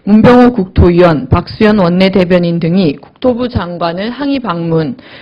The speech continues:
강경 일변도의 대응을 지양하고 원만한 사태 해결에 나서도록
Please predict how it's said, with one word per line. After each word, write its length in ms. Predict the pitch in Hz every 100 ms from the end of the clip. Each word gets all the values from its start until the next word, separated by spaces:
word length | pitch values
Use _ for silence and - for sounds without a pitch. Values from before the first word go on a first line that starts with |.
| _
강경 480 | - 196 226 269 254
일변도의 760 | 233 226 202 226 214 196 214 247
대응을 440 | 247 196 196 190
지양하고 800 | - 185 190 190 190 156 147 -
원만한 540 | 180 202 220 220 220 226
사태 420 | 294 285 - 277
해결에 540 | 269 262 196 185 226
나서도록 680 | 214 180 202 165 165 226